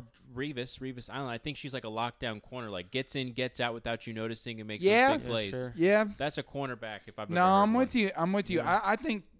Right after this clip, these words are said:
Speaker 2: Darrelle Revis is a good one.
Speaker 3: Okay.
Speaker 2: Um, Thor is the last one. I'm going with, and this is just the hair,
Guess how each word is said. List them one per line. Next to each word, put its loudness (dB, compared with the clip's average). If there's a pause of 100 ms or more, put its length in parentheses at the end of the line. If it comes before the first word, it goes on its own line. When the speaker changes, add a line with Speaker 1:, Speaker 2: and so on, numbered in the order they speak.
(160)
Speaker 2:
Darrelle 2
Revis -4
is -12
a -12
good -6
one. -8
Speaker 3:
Okay. -14 (400)
Speaker 2:
Um, 6
Thor 8
is -2
the 0
last 0
one. -8 (360)
I'm 8
going 4
with, -6 (540)
and -2
this 0
is -4
just -2
the -2
hair, -4